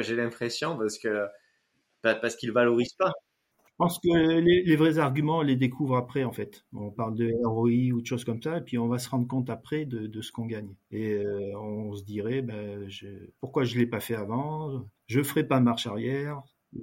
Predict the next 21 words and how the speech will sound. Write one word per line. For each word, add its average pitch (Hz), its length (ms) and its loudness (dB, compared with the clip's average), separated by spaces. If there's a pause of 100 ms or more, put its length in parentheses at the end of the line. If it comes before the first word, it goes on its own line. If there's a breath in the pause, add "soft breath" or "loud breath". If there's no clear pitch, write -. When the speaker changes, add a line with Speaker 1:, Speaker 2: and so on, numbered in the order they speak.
(160)
Speaker 2:
Et 117 160 2
ça, 160 280 0
ça 156 140 0
veut 123 140 4
dire 131 240 -2
que 120 120 -8
le, 104 220 -6
le 107 180 -6
projet, 113 500 -4
en 110 120 -4
fait, 123 280 -6
est, 98 560 -8
c'est - 200 -14
tra-, - 240 -12 (100)
c'est, 117 340 -10
c'est 117 160 -10
un 117 40 -8
succès, 123 360 -12
en 104 60 -16
fait. - 260 -20 (400)
Speaker 1:
Ok. 117 180 -2